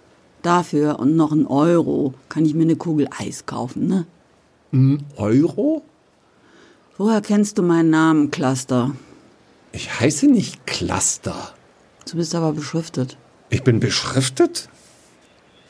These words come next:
Speaker 1: Du bist ja ein ganzen Schneller, ne?
Speaker 2: Bin ich? Äh, danke. Also ich glaube
Speaker 1: Ja, das hatten wir doch schon. Du
Speaker 2: Mhm.
Speaker 1: glaubst.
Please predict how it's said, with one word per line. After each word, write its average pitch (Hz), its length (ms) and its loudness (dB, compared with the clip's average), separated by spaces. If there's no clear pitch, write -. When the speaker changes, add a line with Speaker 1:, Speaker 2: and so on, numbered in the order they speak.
Speaker 1:
Du - 100 -14
bist 147 160 0
ja 156 60 2
ein 139 100 4
ganzen 151 420 0
Schneller, 95 480 -6
ne? 127 200 -4
Speaker 2:
Bin 120 200 4
ich? - 480 0
Äh, 98 320 2
danke. 120 500 2
Also 117 280 2
ich 123 240 -2
glaube 208 720 4
Speaker 1:
Ja, 202 400 4
das 185 200 -6
hatten 185 240 -2
wir 170 80 2
doch 143 160 -2
schon. 127 460 0
Du 190 100 -2
Speaker 2:
Mhm. 90 80 -4
Speaker 1:
glaubst. 151 580 0